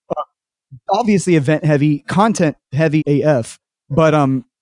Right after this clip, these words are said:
there's a, you guys have a lot of traction going right now, but you guys are very, um, marketing forward, very much about getting your message out there. So I'm curious,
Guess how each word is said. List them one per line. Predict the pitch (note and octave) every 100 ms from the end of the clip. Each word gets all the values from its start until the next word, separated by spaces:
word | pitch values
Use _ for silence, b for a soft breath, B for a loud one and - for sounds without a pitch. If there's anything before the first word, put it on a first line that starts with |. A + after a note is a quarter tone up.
| _ _ -
there's | F3 F#3
a, | G3
you | E3+
guys | G3 A#3
have | G3+
a | D3+
lot | D3+ E3
of | D#3+ -
traction | - E3 - D3+
going | C3+ B2+
right | B2+ C3
now, | C3
but | C3+ C3+
you | D#3 D#3
guys | D#3+ C4 B3
are | F3+
very, | E3 F3+ F3+ E3 - b _ _ -
um, | D#3 C#3+ -
marketing | D3+ D3 F3 F#3 E3 C#3
forward, | A#2+ - C3+ D#3 F#3+ G3+ _ _ -
very | C3 F3
much | F3 E3+
about | D3+ C3
getting | D3+ E3
your | C#3
message | B2+ C3+ E3
out | F3 E3+
there. | F#3 F#3 b b -
So | - D#3+ D3 C#3 -
I'm | G3
curious, | F3+ G#3 A3 G#3+ G#3+